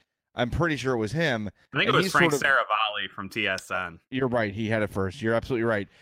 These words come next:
Speaker 1: And he was sort of reporting it verbatim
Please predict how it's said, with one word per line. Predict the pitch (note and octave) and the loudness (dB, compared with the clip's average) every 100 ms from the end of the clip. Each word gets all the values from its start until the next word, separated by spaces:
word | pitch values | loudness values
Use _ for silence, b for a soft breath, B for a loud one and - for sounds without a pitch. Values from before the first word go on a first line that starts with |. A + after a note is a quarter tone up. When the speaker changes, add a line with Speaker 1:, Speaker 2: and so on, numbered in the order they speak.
| B | B
Speaker 1:
And | - C3+ | -4 0
he | F3 | 2
was | F#3 | 2
sort | D#3+ F3+ D#3+ | 2 2 2
of | B2+ | 0
reporting | C3+ - D3 C#3 | -2 0 0 2
it | B2 G2+ | -2 -4
verbatim | G#2+ A#2+ F2+ B2+ B2+ G2 F#2 | -2 -2 0 0 2 -2 -6